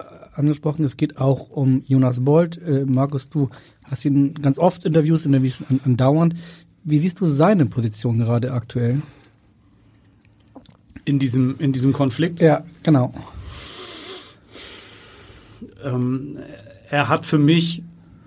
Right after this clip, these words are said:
Speaker 2: äh, und vielleicht ist auch der Hintergrund dieser Runde heute von Herrn Wüstefeld, ähm, natürlich den Vorteil gehabt, dass wir viel über den H S V im sportlichen Bereich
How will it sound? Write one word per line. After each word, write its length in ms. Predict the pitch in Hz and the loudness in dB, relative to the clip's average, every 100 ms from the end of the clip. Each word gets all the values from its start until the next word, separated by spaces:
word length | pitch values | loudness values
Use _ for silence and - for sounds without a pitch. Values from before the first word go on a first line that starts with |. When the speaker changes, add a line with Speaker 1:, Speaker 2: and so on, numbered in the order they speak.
| - - - - - | -20 -20 -20 -20 -10
Speaker 2:
äh, 140 | 135 | -6
und 260 | 139 143 127 | -4 -4 -2
vielleicht 360 | - 147 143 | 0 0 0
ist 540 | - - - - 156 - | -6 -14 -16 -12 -8 -6
auch 140 | 151 | -6
der 260 | - - 160 | -8 -6 -2
Hintergrund 480 | 131 156 139 143 143 | 0 2 2 0 0
dieser 160 | 143 | 0
Runde 400 | 135 143 156 147 | 2 2 4 4
heute 420 | 127 165 160 127 131 | 4 4 2 -2 -4
von 240 | - 135 | -8 -4
Herrn 180 | 127 135 | -2 -2
Wüstefeld, 540 | 139 143 139 - 139 139 - - - - - - - | -2 -4 -4 2 0 0 -10 -16 -16 -14 -16 -16 -10
ähm, 460 | 135 135 135 135 - | -6 -2 -2 -4 -8
natürlich 680 | 151 139 143 151 143 - - _ _ _ 143 | -4 -2 0 0 0 -2 -14 _ _ _ -4
den 100 | 139 | -2
Vorteil 420 | 151 156 156 143 | 0 0 2 2
gehabt, 280 | 135 143 - | 2 0 -4
dass 280 | - - - - - | -6 -8 -12 -20 -18
wir 340 | 147 123 143 143 | -14 -6 -2 -2
viel 300 | 147 160 160 | -2 -4 0
über 140 | 147 | 0
den 200 | 143 131 | 2 2
H 120 | 139 | 0
S 100 | 143 | -4
V 200 | - 151 | 0 0
im 100 | 143 | 0
sportlichen 600 | - - 143 143 139 147 | -2 2 2 2 0 0
Bereich 640 | 135 123 135 170 180 - | 0 0 0 0 -4 -14